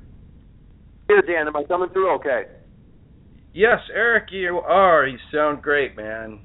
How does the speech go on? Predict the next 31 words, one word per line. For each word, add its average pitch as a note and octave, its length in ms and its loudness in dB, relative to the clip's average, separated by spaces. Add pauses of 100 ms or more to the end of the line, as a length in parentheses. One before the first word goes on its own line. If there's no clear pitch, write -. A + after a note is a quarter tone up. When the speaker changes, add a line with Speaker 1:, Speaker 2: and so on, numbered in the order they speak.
Speaker 2:
Uh, G#2+ 440 -6
thank B2+ 240 0
you C3+ 160 -8
for A#2 640 4
joining C3+ 320 0
us A#2+ 120 -2 (120)
today B2 280 6
on A2 160 2
the G#2+ 200 -10
Anti-Illuminati B2+ 1040 2
Party A#2 380 2
Roundtable A2+ 760 -2
broadcast. A2 680 0 (920)
Um, C3 560 6
Speaker 1:
Oh, E3+ 100 2
it's D#3 140 -8
my E3+ 200 0
honor F#3+ 280 -4
to D3+ 60 -10
be E3 200 -10
here. E3 220 -6
Daniel, D#3+ 420 -8
you're C#3+ 140 -8
one D3+ 160 -8
of D3+ 80 -8
my C#3 100 -4 (100)
favorite E3+ 360 -6
anti-New D3+ 520 -6
World C#3+ 240 -4
Order D3+ 260 -6
crusaders. D#3 680 -4